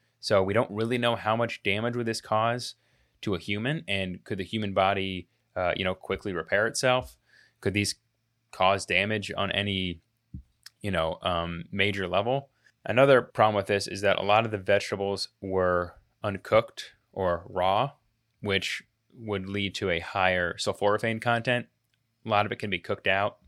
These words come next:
supposedly. There's even debate on that. So that's, that's the one thing with this. Now, this has been shown in mice, rats, pigs, and fruit flies as well, but it has not been tested thoroughly in humans, uh,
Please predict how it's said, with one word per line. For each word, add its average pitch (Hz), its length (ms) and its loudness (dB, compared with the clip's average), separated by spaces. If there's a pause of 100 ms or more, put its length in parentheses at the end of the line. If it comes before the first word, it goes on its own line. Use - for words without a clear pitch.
(140)
supposedly. 98 560 0
There's 92 220 -6
even 92 180 -6
debate 92 220 -2
on 87 120 -4
that. 90 360 -2 (360)
So 131 340 2
that's, 123 240 4
that's 117 240 2
the 104 140 -2
one 95 200 -2
thing 92 140 -2
with 85 160 -6
this. - 420 -2 (520)
Now, 107 260 4
this 104 260 -2
has 123 240 4
been 107 160 -4
shown 104 360 0
in 92 240 -6
mice, 95 480 -2
rats, 98 320 2
pigs, 101 260 -2
and 90 180 -12
fruit 101 240 -6
flies 98 480 -2
as 90 220 -8
well, 113 480 -2 (460)
but 98 140 0
it 92 100 -4
has 95 180 -6
not 104 380 0 (140)
been 101 200 -4
tested 95 440 -4
thoroughly 95 500 -4 (140)
in 95 100 -10
humans, 87 720 -8 (200)
uh, 92 120 -10